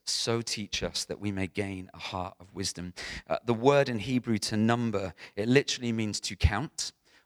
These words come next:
or to weigh or to set or to prepare. Okay, do you see that? To, to count something out, to weigh it, to set or to prepare it. Okay? The word day,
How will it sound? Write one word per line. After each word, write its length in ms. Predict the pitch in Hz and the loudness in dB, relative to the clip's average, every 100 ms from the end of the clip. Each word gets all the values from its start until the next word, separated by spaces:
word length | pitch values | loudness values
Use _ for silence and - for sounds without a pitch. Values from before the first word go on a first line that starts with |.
| - | -4
or 140 | 107 | -4
to 240 | - 104 | -2 -6
weigh 720 | 101 107 120 127 95 135 175 - _ _ _ _ _ _ - | -10 0 2 4 2 0 -2 -8 _ _ _ _ _ _ -12
or 60 | |
to 200 | 101 113 | -6 -2
set 680 | 107 - - 147 110 - - | -2 -2 -2 -2 -4 -6 -8
or 80 | 117 104 | -6 -6
to 140 | 110 | -6
prepare. 600 | - 95 - 98 87 87 _ _ _ _ _ _ _ | -4 -4 -2 -4 -4 -14 _ _ _ _ _ _ _
Okay, 320 | - 104 123 - | -8 -4 -4 -4
do 60 | 117 | -4
you 40 | |
see 220 | 110 143 | -2 0
that? 260 | 143 175 - - _ | 2 0 -2 -20 _
To, 80 | - | -12
to 160 | - 123 | -6 -6
count 340 | - 151 139 | -2 -2 -2
something 400 | - 143 131 135 - | -2 -2 -2 -2 2
out, 280 | 117 113 - | 0 0 -4
to 100 | 110 | -8
weigh 400 | 110 131 127 127 | 2 4 6 2
it, 180 | - | -4
to 100 | - | -4
set 420 | 107 - - 131 - | -2 -2 0 -2 -2
or 100 | 113 | -6
to 100 | - | -6
prepare 600 | - - - 113 117 101 | -10 -12 -10 -4 -2 -2
it. 100 | - _ _ _ _ _ _ 101 | -6 _ _ _ _ _ _ -12
Okay? 260 | - 110 117 _ _ - _ _ _ _ _ _ - _ _ _ _ _ _ _ _ _ _ _ _ _ _ _ _ _ _ _ _ _ _ _ - | -2 -2 -2 _ _ -20 _ _ _ _ _ _ -20 _ _ _ _ _ _ _ _ _ _ _ _ _ _ _ _ _ _ _ _ _ _ _ 4
The 80 | 123 | 6
word 320 | 135 139 113 | 8 6 4
day, 540 | 120 107 117 139 131 | 4 4 2 0 -4